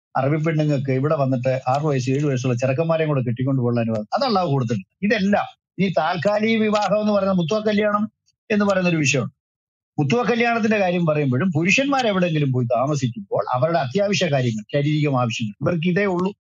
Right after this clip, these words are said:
ചിന്ത. അങ്ങനെ പോയി താമസിക്കുമ്പോഴും അവർക്ക് സ്ത്രീകളെ താൽക്കാലികമായിട്ട് എടുക്കാം, രണ്ടു മൂന്ന് ദിവസം ഉപയോഗിക്കാം, അവർക്ക് കാശ് കൊടുക്കാം, തിരിച്ചുവിടാം. പക്ഷേ ഈ സ്ത്രീകൾക്ക് ഇത് അനുവദിക്കുന്നില്ല.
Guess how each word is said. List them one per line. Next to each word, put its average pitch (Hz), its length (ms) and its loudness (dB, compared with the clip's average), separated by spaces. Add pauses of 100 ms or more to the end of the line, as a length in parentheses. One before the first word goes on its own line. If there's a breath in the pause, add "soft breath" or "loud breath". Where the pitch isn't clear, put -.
(140)
ചിന്ത. 226 180 2 (960)
അങ്ങനെ 254 360 2
പോയി 185 300 0
താമസിക്കുമ്പോഴും 139 1080 0 (500)
അവർക്ക് 151 720 0 (300)
സ്ത്രീകളെ 165 420 0
താൽക്കാലികമായിട്ട് 151 760 0
എടുക്കാം, 139 480 0 (480)
രണ്ടു 143 160 2
മൂന്ന് 170 160 2
ദിവസം 147 200 0
ഉപയോഗിക്കാം, 135 580 0
അവർക്ക് 139 340 0
കാശ് 139 220 0
കൊടുക്കാം, 127 280 0
തിരിച്ചുവിടാം. 117 420 0
പക്ഷേ - 260 -2
ഈ 226 40 -2
സ്ത്രീകൾക്ക് 233 480 0
ഇത് 254 80 0
അനുവദിക്കുന്നില്ല. 190 580 0